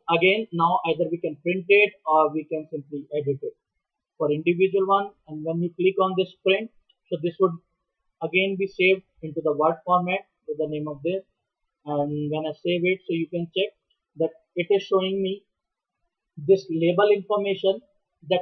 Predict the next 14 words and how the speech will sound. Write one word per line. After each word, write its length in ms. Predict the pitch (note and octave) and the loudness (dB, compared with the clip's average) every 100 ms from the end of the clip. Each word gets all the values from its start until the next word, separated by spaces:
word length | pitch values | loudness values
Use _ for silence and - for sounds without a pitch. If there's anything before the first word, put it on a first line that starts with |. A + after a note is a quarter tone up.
| - | 0
can 180 | E3+ E3+ | -2 0
be 160 | E3+ C#3+ | -2 -4
used. 240 | C3 - _ _ _ _ _ _ | -8 -12 _ _ _ _ _ _
So 160 | - A3+ | 4 6
basically 400 | A#3+ B3+ D4 D4 | 6 4 -2 2
the 80 | D4 | 2
purpose 420 | D4 A3 - C4+ B3+ | 2 0 2 2 2
of 180 | B3 | 2
this 240 | A#3+ - - E4 _ _ | 2 2 -4 -16 _ _
creating 460 | G4+ G4 G4+ D4+ A3+ A#3 | 4 6 4 4 0 0
a 60 | |
label 460 | F#3+ G#3 F3+ E3 F3 _ _ _ _ | 4 4 4 0 -4 _ _ _ _
is, 120 | A3 A3 | 4 6
like, 280 | A#3 G3 | 8 6